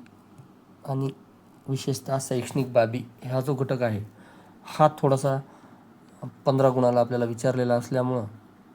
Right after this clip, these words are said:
याचं डिव्हायडेशन आपल्याला करता येणं महत्त्वाचं आहे. आणि पुन्हा पहिल्याच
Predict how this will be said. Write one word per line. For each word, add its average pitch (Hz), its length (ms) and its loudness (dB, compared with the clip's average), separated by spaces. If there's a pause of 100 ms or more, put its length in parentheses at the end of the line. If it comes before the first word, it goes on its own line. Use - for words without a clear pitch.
(180)
याचं 131 220 -2
डिव्हायडेशन 127 460 0
आपल्याला 120 260 0
करता 117 300 -2
येणं 117 180 4
महत्त्वाचं 117 580 0 (520)
आहे. 117 220 -4 (640)
आणि 143 160 2
पुन्हा 175 380 4 (1120)
पहिल्याच 151 400 4